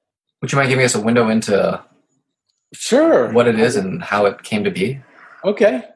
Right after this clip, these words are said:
Speaker 2: Uh, the name of the book is Waiting for Straighters,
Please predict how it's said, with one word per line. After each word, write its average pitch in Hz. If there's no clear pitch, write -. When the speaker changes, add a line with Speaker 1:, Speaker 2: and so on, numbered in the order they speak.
Speaker 2:
Uh, 160
the 151
name 196
of 214
the 170
book 170
is 135
Waiting 165
for 165
Straighters, 139